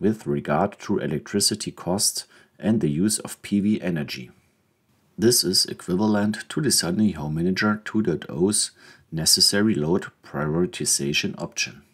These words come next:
You also have two smart charging modes available.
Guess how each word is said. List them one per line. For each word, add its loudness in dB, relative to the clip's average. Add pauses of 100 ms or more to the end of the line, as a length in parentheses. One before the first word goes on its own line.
(960)
You 2
also 0
have -6
two -2
smart -2
charging -2
modes -2
available. -2